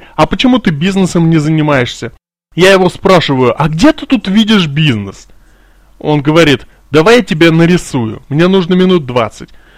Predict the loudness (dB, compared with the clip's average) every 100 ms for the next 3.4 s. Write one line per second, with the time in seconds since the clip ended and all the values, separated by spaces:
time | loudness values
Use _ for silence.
0 | _ _ _ 0 2 2 2 2 -2 _
1 | _ -6 -4 0 0 0 -2 2 2 4
2 | 2 0 0 0 2 0 -2 -4 -4 -4
3 | -2 -4 -6